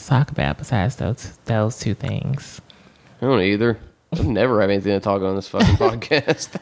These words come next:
Speaker 1: Like, we were planning, like, a episode to do about, like, how we met and things we've been through, through our relationship, but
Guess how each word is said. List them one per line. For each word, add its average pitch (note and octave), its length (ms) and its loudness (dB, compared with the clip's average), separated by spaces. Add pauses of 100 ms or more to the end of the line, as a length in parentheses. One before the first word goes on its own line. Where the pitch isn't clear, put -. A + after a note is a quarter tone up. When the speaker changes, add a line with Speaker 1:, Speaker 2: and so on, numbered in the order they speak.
(120)
Speaker 1:
Like, D#3+ 220 0
we B3+ 140 0
were D#3+ 320 0
planning, A#2+ 520 -4
like, A#2 260 -4
a B2 60 0
episode A2+ 600 -2
to B2 100 -2
do A2 240 2
about, A2+ 320 2
like, A2+ 160 0
how A#2+ 220 0
we A#2+ 120 2
met A2 500 0
and G#2+ 460 -2 (680)
things C3 300 4
we've C3 180 2
been A2+ 220 2
through, A2+ 220 0
through A2+ 120 2
our A2 140 2
relationship, G#2+ 880 0
but G#2 280 2